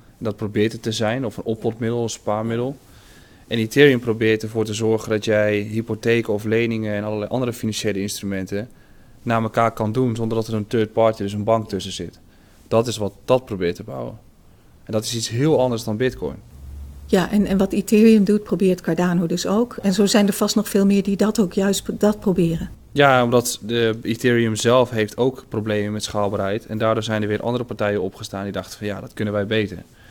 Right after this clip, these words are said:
Speaker 2: Ja.
Speaker 1: En nu zitten we in een tijdperk waarbij je misschien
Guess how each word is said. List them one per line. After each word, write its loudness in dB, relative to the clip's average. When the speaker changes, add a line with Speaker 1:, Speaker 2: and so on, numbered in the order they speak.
Speaker 2:
Ja. -18
Speaker 1:
En -4
nu 2
zitten -6
we -2
in -2
een -12
tijdperk 0
waarbij -2
je -2
misschien -4